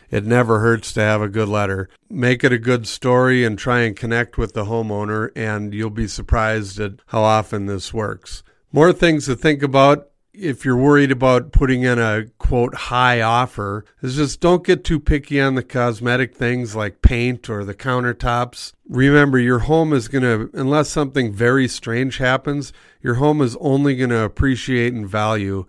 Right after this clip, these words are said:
So over the years, you can fix these things. You can paint the house, you can change out the countertops, you can put in new cabinets, whatever it is,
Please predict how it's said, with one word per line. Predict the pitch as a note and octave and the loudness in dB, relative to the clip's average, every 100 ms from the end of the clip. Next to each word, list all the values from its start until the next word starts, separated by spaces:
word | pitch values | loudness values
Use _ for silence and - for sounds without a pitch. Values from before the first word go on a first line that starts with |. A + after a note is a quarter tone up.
| _ | _
So | - - A#2+ B2 | -6 2 4 6
over | D3 C#3+ D3 | 4 4 4
the | C3 | 4
years, | A#2+ C3 C3 A#2 B2 | 4 4 4 2 -2
you | A#2+ | -4
can | B2 | -4
fix | G#2+ C3+ B2+ - | -2 -4 -4 -6
these | A2+ G2 | -6 -6
things. | A#2+ G#2 F#2+ | -6 -6 -8
You | A2 | -8
can | A2+ A2 | -6 -6
paint | - B2 A#2+ | -2 -2 -2
the | A2 | -4
house, | G#2 A2+ G#2 A#2+ | -2 -2 -4 -8
you | G2+ | -8
can | G#2+ | -8
change | F#2 B2+ A2+ G#2 | -4 -4 -4 -2
out | A2 G#2+ | -4 -4
the | - | -8
countertops, | - A2 G#2 G2 G#2+ G2+ F#2+ | -8 -6 -6 -6 -6 -8 -8
you | G#2+ | -12
can | G#2 G2 | -10 -6
put | A#2+ | -4
in | A2+ A2 | -4 -4
new | G#2+ | -6
cabinets, | - A2 A2 G#2 G#2 G2 - - | -6 -4 -2 -4 -6 -10 -16 -2
whatever | D3 D3+ D3 C3+ | 6 6 8 6
it | C3 | 6
is, | C3 A#2+ A2 | 6 4 -2